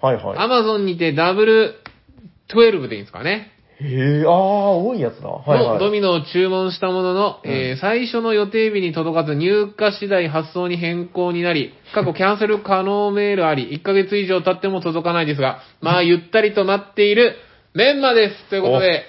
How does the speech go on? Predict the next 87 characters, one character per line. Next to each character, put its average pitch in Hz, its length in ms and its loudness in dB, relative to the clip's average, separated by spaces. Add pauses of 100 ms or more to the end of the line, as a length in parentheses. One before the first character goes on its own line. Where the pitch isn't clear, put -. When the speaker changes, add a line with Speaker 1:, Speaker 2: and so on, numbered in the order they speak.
Speaker 1:
お。 165 40 -16
Speaker 2:
メ 185 80 -6
ン 196 60 -6
マ 185 120 -2
さ 185 60 -2
ん - 20 0
あ 175 60 0
り 226 80 4
が 254 80 6
と 240 80 -2
う - 20 0
ご 226 60 0
ざ 220 100 0
い - 20 0
ま 214 260 2
す。 - 20 4
Speaker 1:
あ - 20 4
り 285 80 4
が 339 60 4
と 339 60 2
う - 20 0
ご 330 80 4
ざ 302 40 6
い 302 40 4
ま 262 320 0
す。 - 140 -20 (560)
Speaker 2:
え 165 120 -4
ー、 175 60 -6
さ 320 100 2
て、 247 200 0
自 127 180 -6
分 233 180 -4
は 240 140 0
今、 165 360 -2 (380)
え 131 200 -4
ー、 - 20 -6
能 175 160 0
登 349 200 0
半 339 340 -2
島 170 260 0
の 160 280 -2
能 156 320 -6
登 269 280 -2 (160)
町 226 500 0 (140)
う-、 226 60 -6 (280)
宇 247 120 -4
質 240 380 -2
に 190 140 -2
来 - 80 -12
て 180 80 2
い 151 80 2
ま 117 160 -4
す。 - 300 -4
Speaker 1:
お！ - 880 -2
マ 123 80 -14
ジ - 140 -18
か。 - 60 -14
Speaker 2:
こ 156 120 0
の 202 160 2
地 196 180 -4
名 208 200 0
だ 208 100 2
け 202 80 0
で 190 140 0
ピ 185 200 -2
ン 214 140 -4
と 214 140 2
く 214 100 -2
る 214 120 2
人 208 200 0
も 190 160 2
多 240 80 4
い 226 60 -2
と 226 80 4
思 208 120 2
い 208 40 2
ま 202 180 4
す。 - 280 -16
Speaker 1:
来 - 20 -20
ち - 60 -12
ゃ - 40 -8
う、 98 100 -10
来 - 120 -20
ち - 80 -2
ゃ 131 60 4
う。 147 120 4
Speaker 2:
そ 254 380 6